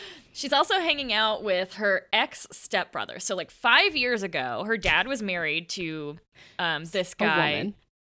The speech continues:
Speaker 1: The, yeah, to this guy's mom,
Speaker 2: Mm-hmm.
Speaker 1: um, Paul Rudd.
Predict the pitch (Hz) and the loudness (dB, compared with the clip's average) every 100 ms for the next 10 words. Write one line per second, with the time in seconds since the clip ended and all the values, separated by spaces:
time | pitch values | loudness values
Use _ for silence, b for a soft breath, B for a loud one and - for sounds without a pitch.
0 | _ _ 190 196 - 226 160 180 - 208 | _ _ -8 -6 -2 0 0 -2 -4 -4
1 | 196 190 175 170 131 90 170 180 - - | -2 -2 -4 -4 -8 -8 -10 -14 -20 -20
2 | _ 196 196 180 160 156 156 180 _ - | _ -4 -2 0 0 -4 -12 -16 _ -10
3 | 214 175 170 107 71 170 | -2 -2 -2 -4 -6 -8